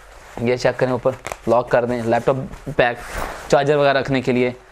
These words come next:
और इसके अलावा ऊपर भी zip है इसकी। ये बड़ा कमाल का bag है। रही बात इसकी कीमत की,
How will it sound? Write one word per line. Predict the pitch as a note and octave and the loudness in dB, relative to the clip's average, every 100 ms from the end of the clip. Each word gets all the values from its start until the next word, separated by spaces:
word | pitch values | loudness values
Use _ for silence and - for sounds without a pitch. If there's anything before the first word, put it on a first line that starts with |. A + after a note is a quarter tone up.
| - - - B2+ | -20 -20 -2 0
और | C3 - | 2 0
इसके | - D3 | 0 2
अलावा | C3 B2+ B2 | 2 2 0
ऊपर | A#2+ C3+ C3 C#3+ | 0 -2 2 0
भी | B2 D3 | 0 -2
zip | C#3+ D3 | -2 -4
है | C3+ B2 | -4 -6
इसकी। | - B2 A2 - - - - - - - - - - - - - - | -2 -4 -6 -10 -6 -6 -8 -14 -16 -14 -14 -12 -12 -12 -12 -12 -4
ये | C#3+ A#2+ - - - - - - - D#3+ | -2 -2 -4 -16 -20 -20 -20 -16 -6 0
बड़ा | D#3+ F3+ | 0 0
कमाल | E3 D#3 D3+ D#3 | -2 0 0 0
का | D3 | -2
bag | C3 B2 | -2 -2
है। | G#2+ | -2
रही | B2+ F#3 | 0 0
बात | E3 E3 F3 F3 | 0 0 -2 -4
इसकी | - E3+ | -8 -8
कीमत | E3+ D3 D3 - | -6 -4 -4 -4
की, | C3+ | -8